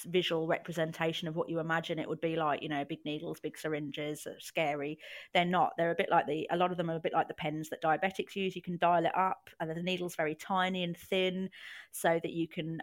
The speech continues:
um, feel a little bit more comfortable, as you say. I think the first part is, is spending time with,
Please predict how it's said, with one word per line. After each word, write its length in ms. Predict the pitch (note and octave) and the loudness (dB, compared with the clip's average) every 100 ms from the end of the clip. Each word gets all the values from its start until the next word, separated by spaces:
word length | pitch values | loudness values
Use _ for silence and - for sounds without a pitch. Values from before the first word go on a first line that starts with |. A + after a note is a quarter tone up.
| - | 2
um, 260 | D#3+ D#3 | 2 2
feel 240 | - F3+ E3 | 0 2 2
a 20 | |
little 200 | E3 - | 0 -2
bit 120 | - | -2
more 140 | D3+ D3+ | -2 0
comfortable, 400 | F3+ E3 - C3+ | -2 -2 -8 -6
as 120 | D3+ | -6
you 80 | D#3 | -4
say. 400 | - E3 D3+ E3 | -2 0 -2 -4
I 60 | F3 | -4
think 180 | G3+ - | -4 -4
the 80 | F#3 | 4
first 320 | A#3 A3+ - | 6 6 4
part 280 | G3 F#3 E3+ | 4 4 4
is, 260 | E3+ - - | -2 -6 -10
is 140 | E3 | -8
spending 580 | - F#3+ F3 F3 E3+ E3 | -2 0 0 -2 -4 -4
time 340 | - F3+ F3 | -6 0 2
with, 140 | F3 | 2